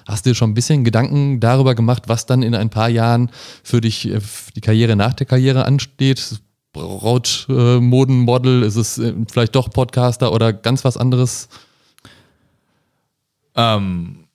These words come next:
Speaker 2: ganz genau kann ich das natürlich noch nicht sagen. Ähm, ich werde auf jeden Fall den Basketball erhalten bleiben. Also das ist, das ist mein großes Ziel und ich will helfen, ähm, wie auch immer, ähm,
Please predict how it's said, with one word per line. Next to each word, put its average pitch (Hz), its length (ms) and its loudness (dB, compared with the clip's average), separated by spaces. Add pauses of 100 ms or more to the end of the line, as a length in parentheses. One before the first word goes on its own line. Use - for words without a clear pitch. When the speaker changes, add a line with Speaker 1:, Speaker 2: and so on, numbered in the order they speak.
(140)
Speaker 2:
ganz 113 240 -2
genau 135 260 2
kann 123 140 2
ich 120 80 4
das 110 140 0
natürlich 101 580 -2 (380)
noch 98 160 -2
nicht 147 200 2
sagen. 95 460 0 (160)
Ähm, 92 500 -2 (300)
ich 98 140 -4
werde 131 160 4
auf 110 100 -2
jeden 127 140 0
Fall 113 140 2
den 98 100 2
Basketball 95 560 0 (800)
erhalten 95 360 -4
bleiben. 110 400 -2 (140)
Also 92 200 -6
das 92 280 -6
ist, - 380 -10
das 95 120 -12
ist 98 60 -10
mein 98 140 -2
großes 95 340 -4
Ziel 131 300 4
und 113 100 0
ich 101 120 -4
will 107 120 4
helfen, 113 500 0 (100)
ähm, 98 440 -8
wie 135 160 4
auch 143 160 4
immer, 139 360 0 (1160)
ähm, 92 560 0